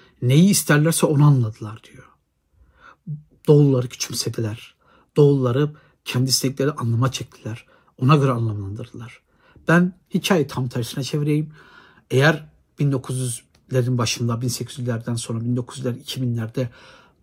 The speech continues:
Doğullar Batıların daha güçlü olsaydı, buna benzer bir hikayeyi bu sefer garbiyatçılık meselesinde görecektik. Yani Doğullar Batı'yı anlatırken aynısını kullanacaklardı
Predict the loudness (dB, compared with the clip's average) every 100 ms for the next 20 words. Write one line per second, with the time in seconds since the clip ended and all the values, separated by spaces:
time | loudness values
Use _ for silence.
0 | -2 0 2 4 4 4 2 2 0 0
1 | -2 -4 -6 -8 -8 -6 -4 0 0 -2
2 | -12 _ _ 4 4 4 2 2 2 0
3 | 0 0 0 0 -4 -8 -6 -6 -2 0
4 | 0 -2 -12 -20 -14 -4 0 0 2 0
5 | -2 -16 -20 -20 -4 2 4 4 2 0
6 | -4 -4 -4 -4 -4 -4 -4 -4 -6 -10
7 | -16 -6 -2 0 0 -4 -12 -20 -20 -6
8 | 2 4 4 2 0 -2 -8 -20 -16 -6
9 | -6 -2 -2 -2 -4 -10 -6 -4 -4 -8
10 | -20 -2 4 4 4 0 -4 -4 -8 -8
11 | -8 -12 -12 -12 -12 -16